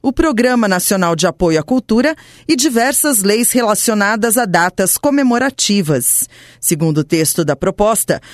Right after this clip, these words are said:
a reunião das diversas leis em um documento unificado vai ajudar o cidadão brasileiro a cobrar que a legislação existente para o setor seja efetivamente cumprida.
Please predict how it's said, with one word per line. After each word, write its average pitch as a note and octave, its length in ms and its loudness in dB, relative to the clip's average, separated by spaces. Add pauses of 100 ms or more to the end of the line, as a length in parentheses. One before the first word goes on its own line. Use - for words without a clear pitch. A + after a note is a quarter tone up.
(140)
a - 80 -2
reunião C4+ 440 2
das F3+ 160 0
diversas G3 560 0
leis F3+ 300 2
em E3+ 100 0
um E3 100 2
documento E3+ 680 -2
unificado G#3 840 0 (280)
vai D#4 200 0
ajudar G3+ 420 0
o D3 60 -4
cidadão D#3+ 480 0
brasileiro D#3 580 0 (240)
a C4+ 100 -2
cobrar F#3+ 480 0
que - 120 -2
a F#3+ 60 2
legislação A3+ 800 0
existente E3 520 0
para C#3 200 -2
o - 20 -6
setor G#3+ 460 -2 (240)
seja A#3+ 600 0
efetivamente C#4 1000 0
cumprida. G3+ 680 -2